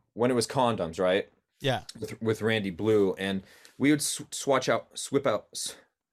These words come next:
Speaker 1: s-, swatch out, swip out.
Speaker 2: Swap out, yeah.
Speaker 1: <laughs>
Speaker 2: Yeah.
Speaker 1: Swap out condoms in between, like, positions and stuff
Speaker 2: Yeah.
Speaker 1: over a handful of hours. But one time I was hard for the full four hours,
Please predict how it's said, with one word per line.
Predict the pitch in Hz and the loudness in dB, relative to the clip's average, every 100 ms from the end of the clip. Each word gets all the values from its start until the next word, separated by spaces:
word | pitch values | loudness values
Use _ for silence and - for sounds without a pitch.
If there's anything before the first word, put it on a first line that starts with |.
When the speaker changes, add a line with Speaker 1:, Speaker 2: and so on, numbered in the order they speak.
| _ | _
Speaker 1:
s-, | - - - | -14 -12 -12
swatch | - 98 - | -8 -8 -6
out, | 80 | -6
swip | - - 110 - | -8 -6 -4 -4
out. | - | -6
Speaker 2:
Swap | 160 143 139 | 0 0 2
out, | 113 120 | -4 -6
yeah. | 120 92 | -10 -12
Speaker 1:
<laughs> | _ - - | _ -20 -16
Speaker 2:
Yeah. | - | -8
Speaker 1:
Swap | 120 113 117 123 | 0 4 4 6
out | 113 - | 4 2
condoms | - 110 110 95 87 90 | -2 0 2 0 -2 -4
in | 95 | -4
between, | 92 - 95 87 | -4 -6 -6 -4
like, | 85 80 78 | -4 -6 -8
positions | - 87 107 - 85 80 | -10 -2 -2 -2 -8 -10
and | 80 | -12
stuff | 76 78 | -8 0
Speaker 2:
Yeah. | 175 87 | 0 0
Speaker 1:
over | 78 80 78 76 _ _ _ _ | -4 -6 -6 -8 _ _ _ _
a | - | -8
handful | 98 92 - 80 | -4 -4 -4 -6
of | 80 | -2
hours. | 85 90 76 73 - - - | 0 0 -2 -6 -12 -20 -6
But | - | 0
one | 104 131 160 | 2 2 2
time | 156 120 110 | 0 0 2
I | 104 | 0
was | - | 0
hard | 117 120 113 | 2 2 0
for | 98 | -6
the | 87 | -8
full | - 120 | 2 2
four | 117 120 107 | 2 2 2
hours, | 101 120 139 | 2 0 -2